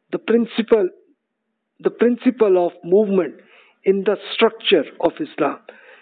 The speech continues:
कि Islamic thought, यानी Islam में कोई तब्दीली नहीं करनी, लेकिन मुसलमानों का जो एक religious thought है, यानी जिस तरह से मुसलमान सोच रहे हैं दीन के मामले में,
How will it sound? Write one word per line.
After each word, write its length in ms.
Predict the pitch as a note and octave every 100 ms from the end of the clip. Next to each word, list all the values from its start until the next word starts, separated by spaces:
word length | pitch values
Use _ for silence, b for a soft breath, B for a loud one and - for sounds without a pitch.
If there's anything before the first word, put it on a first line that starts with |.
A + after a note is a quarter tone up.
| B
कि 100 | -
Islamic 680 | G3 - - G3 G#3 A#3+ A#3 _ _ - -
thought, 340 | G#3+ B3 - - -
यानी 200 | G3 G#3 - B B B
Islam 340 | G3+ - A3+
में 120 | C4 C#4
कोई 140 | B3+
तब्दीली 420 | A3 F3 F#3 F#3
नहीं 140 | G3 G#3
करनी, 360 | E3+ D#3+ G#3+ - b b -
लेकिन 200 | G3+ A3+
मुसलमानों 600 | G3 E3+ G3 F#3+ F#3+ G3+
का 160 | G3+ F#3+
जो 180 | E3+ G#3+ - b b _ -
एक 320 | G#3+ A#3 A3+ - b b -
religious 580 | E3+ F#3+ G#3+ F3+ B3 B3 -
thought 280 | F3+ G3 -
है, 160 | D#3+ - -
यानी 120 | G#3
जिस 240 | E3 F#3+ -
तरह 220 | A3 G#3+
से 200 | - A3 A3 B B B
मुसलमान 420 | F#3+ - G#3+ G3+ G#3
सोच 360 | - G#3 A#3+
रहे 140 | A#3+ G#3
हैं 100 | F3
दीन 220 | E3 F3
के 120 | F#3+
मामले 400 | F3+ E3+ E3 E3+
में, 140 | G3+